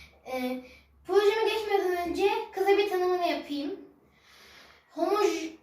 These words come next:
yoğunluk homojen bir yapıya sahip olan maddenin birim hacminin kütlesidir.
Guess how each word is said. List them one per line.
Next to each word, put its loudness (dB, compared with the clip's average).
yoğunluk 4
homojen 2
bir 6
yapıya 0
sahip 0
olan 0
maddenin 0
birim 4
hacminin -2
kütlesidir. -6